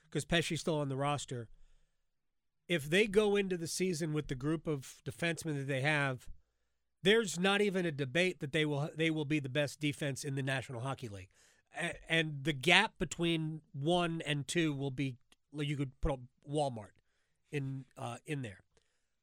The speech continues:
But I also don't think that's where we're gonna be at the start of the season. But even so, if they, if they don't trade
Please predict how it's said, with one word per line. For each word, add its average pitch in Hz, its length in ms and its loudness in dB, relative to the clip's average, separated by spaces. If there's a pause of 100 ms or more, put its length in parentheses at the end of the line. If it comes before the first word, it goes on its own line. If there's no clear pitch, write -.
(200)
But 196 160 10
I 185 140 8
also 185 300 4
don't 160 280 2
think 151 180 2
that's 147 240 -2
where 143 100 2
we're 139 100 0
gonna 131 180 0
be 156 440 6
at 147 120 -8
the 131 80 -10
start 147 300 0
of 127 60 -6
the 131 60 -4
season. 139 560 0 (340)
But 175 120 4
even 185 300 4
so, 170 540 2 (300)
if 165 120 -2
they, 170 140 4
if 175 260 0
they 180 100 2
don't 196 180 2
trade 165 300 2